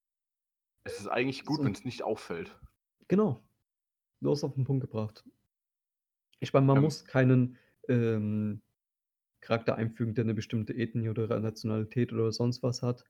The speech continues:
Speaker 2: Nur, also just for the sake of it, weißt du, was ich meine? Einfach nur aus Prinzip, um ihn einzufügen.
Speaker 1: Ja.
Speaker 2: So, es sollte einfach natürlich sein, dass dieser Charakter einfach so da ist und dass einfach gezeigt wird, okay, die und die Menschen sind ein Teil unserer Gesellschaft.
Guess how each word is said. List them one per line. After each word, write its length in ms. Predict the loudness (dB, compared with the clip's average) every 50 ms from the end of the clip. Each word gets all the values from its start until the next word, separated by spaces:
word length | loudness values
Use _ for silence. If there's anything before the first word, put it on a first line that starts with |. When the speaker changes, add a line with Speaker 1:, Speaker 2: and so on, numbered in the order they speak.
| _ _ _ _ _ _ _ _ _
Speaker 2:
Nur, 720 | 0 4 6 6 8 8 10 12 12 12 12 10 6 2 _ _ _ _ _ _ _ _ _ _ _ _ _ -20 -14 -4 0
also 260 | 2 2 2 2 0
just 320 | 4 6 6 6 6 4
for 100 | -2 0
the 60 | 0 0
sake 320 | 0 2 2 2 2 0
of 100 | -4 -6
it, 160 | -6 -8 -4 -2
weißt 200 | -2 -2 -2 -4
du, 40 |
was 80 | -12 -10
ich 60 | -6
meine? 200 | -4 -4 -4 -2
Einfach 340 | -2 -4 -2 -2 -6 -4 -2
nur 180 | -2 -2 0 -2
aus 140 | -4 -8
Prinzip, 640 | _ _ -6 -6 -6 -4 -4 -4 -4 -4 -6 _ _ _ _ -8
um 460 | -6 -4 -2 -2 -4 -4 -6 -8 -10 _ -12
ihn 120 | -12 -10 -8
einzufügen. 640 | -8 -8 -10 -12 -16 _ -6 -4 -2 -2 -2 -4 -6 _ _ _ _ _ _ _ _ _ _ _ _ _ _ -14
Speaker 1:
Ja. 120 | -12 -10 -8
Speaker 2:
So, 300 | -8 -8 -8 -8 -10 -8 -4
es 140 | -4 0
sollte 220 | 2 2 2 2 2
einfach 220 | 0 2 0 2
natürlich 480 | 2 2 2 4 2 4 4 2 0 4
sein, 260 | 4 4 6 6 4
dass 160 | 2 0 -2 -2
dieser 480 | 0 0 2 2 2 2 2 2 0
Charakter 340 | -2 -2 -4 -4 -4 -4 -4
einfach 260 | -6 -6 -6 -8 -8
so 160 | -4 -2 0
da 260 | 2 2 2 2 0 0
ist 280 | -2 -4 -4 -8 -10 -6
und 160 | -4 -2 -2
dass 200 | -2 -4 -4 -6
einfach 260 | -6 -6 -6 -6 -8
gezeigt 360 | -8 -8 -2 -2 -2 -2 -2
wird, 100 | -4 -6
okay, 280 | -8 -6 0 2 2 2
die 140 | 4 2 2
und 120 | 2 2
die 60 | 2 0
Menschen 340 | 0 -2 -4 -4 -6 -8
sind 140 | -8 -8 -8
ein 140 | -10 -10 -8
Teil 180 | -6 -4 -4 -2
unserer 240 | -2 -2 -2 -2 -2
Gesellschaft. 640 | -2 -2 -2 -2 -2 -2 -2 -4 -8 -8 _ _